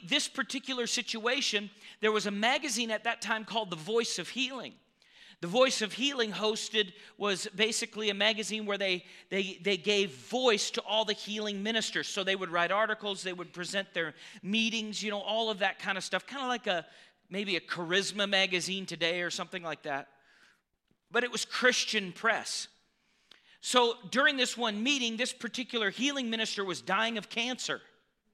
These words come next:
And so all these ministers are concerned that God's gonna have some sort of blight on who he is if the healing minister dies of a disease.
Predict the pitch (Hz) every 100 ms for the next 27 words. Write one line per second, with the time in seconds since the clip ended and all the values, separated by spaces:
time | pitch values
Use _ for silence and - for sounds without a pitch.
0 | _ _ _ _ _ _ _ _ _ -
1 | - 202 240 214 240 277 - 190 254 277
2 | - 202 190 190 202 180 - 262 233 175
3 | 151 196 233 196 - 208 180 202 - 220
4 | 202 - 214 196 151 - - - - 175
5 | 202 226 254 - 190 185 151 214 190 240
6 | 269 156 165 143 156 180 - 180 247 247
7 | 220 196 190 180 185 139 202 208 185 175
8 | 156 143 147 208 202 98 -